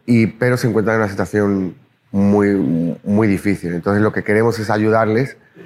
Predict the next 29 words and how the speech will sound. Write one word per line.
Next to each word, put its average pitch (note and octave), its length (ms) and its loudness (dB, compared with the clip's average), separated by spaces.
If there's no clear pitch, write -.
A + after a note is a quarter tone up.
a A2 140 -4
que A2 100 -2
puedan A#2 640 0
te-, - 200 -2
optar, B2 560 -2
por A#2 100 -2
lo A2 120 2
menos, A#2 420 0
a G#2+ 160 -2
legalizar G2+ 480 0
su G2+ 160 -6
situación G#2 480 -2
aquí A2 420 -2
y, A#2 180 2
y A#2 100 0
también, A2+ 420 2
de G2+ 120 2
o-, G#2+ 220 0
de - 100 -6
alguna G#2+ 260 2
manera, G#2+ 440 0
que, G2 520 0
que G#2 80 -8
tengan G#2 540 -2
acceso A2+ 500 -2
a G2 300 -2
asesoría G#2+ 720 0
legal, B2 540 0
eh, F#2+ 880 2